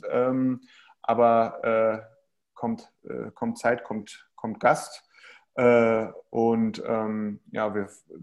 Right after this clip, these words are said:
jetzt heute war sozusagen der erste Einstieg nach der längeren Pause, auch unter unserem neuen Branding, die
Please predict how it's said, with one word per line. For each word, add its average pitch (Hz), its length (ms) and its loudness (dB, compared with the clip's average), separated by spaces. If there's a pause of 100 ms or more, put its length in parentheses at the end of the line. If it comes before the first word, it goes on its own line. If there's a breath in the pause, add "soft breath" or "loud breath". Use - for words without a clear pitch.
(420)
jetzt - 260 -8
heute 139 260 8
war 127 140 8
sozusagen 123 440 2
der 104 160 4
erste - 320 2
Einstieg 135 380 -2
nach 127 160 0
der 120 120 4
längeren 117 400 2
Pause, 151 540 4
auch 127 220 6
unter 131 260 2
unserem 120 240 0
neuen 113 280 0
Branding, 147 500 0
die 117 340 -2